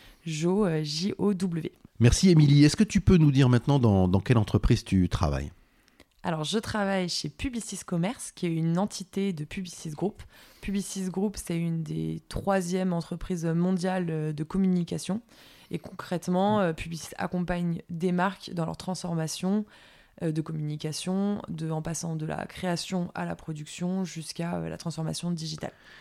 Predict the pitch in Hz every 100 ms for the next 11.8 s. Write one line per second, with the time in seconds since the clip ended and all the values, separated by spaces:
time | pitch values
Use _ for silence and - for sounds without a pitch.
0 | - _ _ 120 123 139 - 151 - 170
1 | 165 127 113 110 107 107 - 117 117 -
2 | 123 - - 87 90 127 - - - 92
3 | 90 87 78 - 139 123 139 120 127 120
4 | - - - 143 90 104 - - - 104
5 | - - 90 85 76 - _ _ _ _
6 | _ _ _ - 202 202 202 214 - 202
7 | 202 226 - - 175 160 160 165 214 202
8 | - 208 - 190 185 196 190 - 160 160
9 | 185 190 180 165 156 165 - 180 240 -
10 | _ _ _ _ _ _ _ - 175 175
11 | 170 180 175 185 - - 233 233